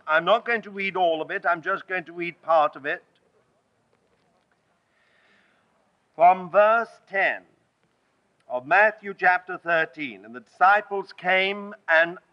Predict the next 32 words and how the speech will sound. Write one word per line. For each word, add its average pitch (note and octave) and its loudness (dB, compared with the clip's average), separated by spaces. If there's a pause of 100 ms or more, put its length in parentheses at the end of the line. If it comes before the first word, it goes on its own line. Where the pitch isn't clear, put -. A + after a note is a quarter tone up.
(340)
and D#3+ 0
said F#3 0
unto F#3 2
him, F3 -10
Why B3+ 2
speakest - -14
thou F3+ 4
unto D#3 -4
them D3 -2
in C#3+ -14 (200)
parables? B2 -2 (380)
And G#2 -20
he C#3+ -6
answered D3+ 2
and D#3 -10
said E3 -4
unto D#3+ 0
them, D#3 -4 (460)
Unto F3+ 2 (200)
you G3+ -6
it F#3 -14
is E3 -10
given F#3+ -4
to C3 -20
know E3 0
the B2 -18
mysteries F3+ -8 (320)
of E3+ 6
the E3+ -12
kingdom E3+ -6
of D#3+ -4
heaven, C3+ -6